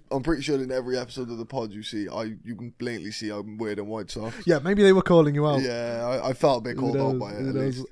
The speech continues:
Speaker 2: Uh, but yeah, thank you very much for your getting a bin. Moving on to our own getting a bins. Would you like to go first, or 'cause I, 'cause I, I've got one prepared.
Speaker 1: Um,
Speaker 2: You did say before we started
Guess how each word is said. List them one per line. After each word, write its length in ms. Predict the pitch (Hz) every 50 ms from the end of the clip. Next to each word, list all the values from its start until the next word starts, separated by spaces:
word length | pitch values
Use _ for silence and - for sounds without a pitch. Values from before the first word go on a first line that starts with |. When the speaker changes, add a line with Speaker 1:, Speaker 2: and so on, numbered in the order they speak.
| -
Speaker 2:
Uh, 360 | - 151 160 160 160 156 156 156
but 320 | 147 - 196 196 165 -
yeah, 280 | 180 196 196 175 151 139
thank 180 | - 170 170 160
you 60 | 147
very 160 | 156 156 151
much 240 | 147 147 143 143 -
for 120 | - 147 139
your 380 | 135 143 143 139 139 135 139
getting 300 | 127 - 151 147 127 143
a 80 | 156 151
bin. 220 | 180 196 160 117 - _ - - _ _ -
Moving 300 | 185 220 226 233 220 220
on 100 | 214 208
to 140 | - 220
our 200 | 214 208 202 214
own 260 | 233 240 240 220 190 160
getting 300 | - 151 143 131 - 135
a 80 | 127
bins. 280 | 104 123 113 110 113 -
Would 100 | 170 170
you 80 | 220
like 120 | 214 214 185
to 80 | 208
go 120 | 202 220 202
first, 460 | - - 233 240 254 254 233 - -
or 360 | 196 185 185 185 185 185 175 - _ _ _ _ -
'cause 100 | - 196
I, 140 | 214 214 208
'cause 160 | - - 202
I, 160 | 208 220 214 214 208 226
I've 80 | 220 196
got 120 | 196 165
one 140 | 151 151 151
prepared. 460 | 147 151 131 - 165 175 202 214 - - _ _ _ _ _ _ _ _ _ _ -
Speaker 1:
Um, 640 | 131 143 147 147 147 147 151 151 151 147 139 - - _ _ _ _ _ _ _ _ _ _ _ _ _ _ _ _ _ _ _ _ - -
Speaker 2:
You 100 | 156 170
did 240 | 156 226 226 220
say 420 | - - 226 214 202 170 160 151 147
before 300 | 139 - 139 - 160 151
we 120 | 147 147 143
started 500 | - 151 147 143 139 139 139 131 123